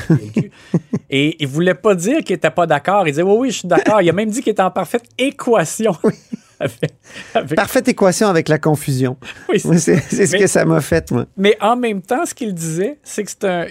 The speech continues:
Speaker 1: ils vont mandater un comité d'experts et c'est le comité d'experts qui va le déterminer. Donc, ça veut dire que c'est pas nécessairement inévitable.
Speaker 2: Ah oui, c'est ça.
Speaker 1: Euh, alors, bref, ça a été un dur moment, euh,
Speaker 2: À moins
Speaker 1: pour
Speaker 2: que ça
Speaker 1: lui.
Speaker 2: soit le comité d'experts Rémi Nadeau.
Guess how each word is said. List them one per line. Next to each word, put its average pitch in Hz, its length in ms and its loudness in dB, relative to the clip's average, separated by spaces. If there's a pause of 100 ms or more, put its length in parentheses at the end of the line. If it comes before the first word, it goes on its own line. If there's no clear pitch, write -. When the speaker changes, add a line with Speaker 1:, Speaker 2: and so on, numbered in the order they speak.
Speaker 1:
ils 156 120 -6
vont 165 160 0
mandater 156 380 -2
un 208 80 -6
comité 196 420 -6
d'experts 208 440 -4
et 185 60 -4
c'est 190 100 -4
le 185 80 -6
comité 254 340 -4
d'experts 240 360 -6
qui 190 100 -6
va 165 100 2
le 160 60 -4
déterminer. 156 560 -4
Donc, 147 240 0
ça 147 100 -2
veut 139 80 -8
dire 165 100 -2
que 170 60 -8
c'est - 180 -8
pas 226 160 -2
nécessairement 147 540 -6
inévitable. 131 640 -4
Speaker 2:
Ah 147 260 2
oui, 139 220 0
c'est 101 160 -4
ça. - 160 -4
Speaker 1:
Euh, 131 400 4
alors, 151 260 2
bref, 156 300 0
ça 151 120 -2
a - 20 -2
été 185 360 -2
un 151 280 -2
dur 151 340 0
moment, 147 420 -2 (300)
euh, 135 100 0
Speaker 2:
À 131 60 2
moins 170 160 4
Speaker 1:
pour 220 40 0
Speaker 2:
que 143 40 -4
ça 160 80 0
Speaker 1:
lui. 135 60 -2
Speaker 2:
soit 170 140 2
le 151 100 2
comité 143 320 2
d'experts 143 500 2 (220)
Rémi 143 340 4
Nadeau. 147 400 2